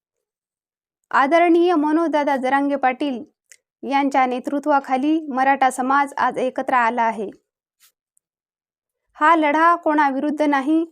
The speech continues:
हा लढा आहे शिक्षण, नोकरी आणि न्याय हक्कासाठी.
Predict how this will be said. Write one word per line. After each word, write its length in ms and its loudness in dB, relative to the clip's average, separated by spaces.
हा 200 2
लढा 240 0
आहे 320 0
शिक्षण, 560 0
नोकरी 600 -2
आणि 260 -2
न्याय 360 2
हक्कासाठी. 800 -4